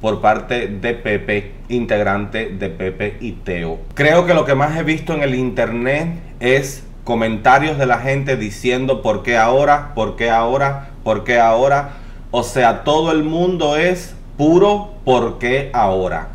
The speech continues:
Quédense hasta el final para que entiendan "por qué ahora?". Mario Pineda es que ha decidido salir al frente y contar lo que a él le tocó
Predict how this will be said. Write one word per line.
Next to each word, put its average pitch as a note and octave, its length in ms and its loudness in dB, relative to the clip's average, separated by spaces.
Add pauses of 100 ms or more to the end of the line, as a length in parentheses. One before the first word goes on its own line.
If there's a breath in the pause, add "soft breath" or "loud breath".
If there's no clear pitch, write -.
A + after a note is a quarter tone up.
(120)
Quédense C#3+ 600 0
hasta A2+ 240 -2
el G#2 80 -2
final C3+ 480 -2
para G#2 300 0
que G#2+ 100 -4
entiendan C3 840 0 (100)
"por A2 400 0
qué C#3 420 0
ahora?". A#2 680 2 (340 loud breath)
Mario B2 540 2
Pineda A2+ 580 -2 (320 loud breath)
es A#2 280 -2
que A#2 200 -2
ha A2 80 2
decidido A#2+ 640 -4
salir A2 340 -4
al G2+ 140 -2
frente B2+ 760 -2
y B2 140 -4
contar G#2+ 680 0 (200 loud breath)
lo A2+ 240 -2
que A2+ 100 -2
a G2 100 2
él G2+ 120 -4
le A2 80 -4
tocó G2+ 560 -6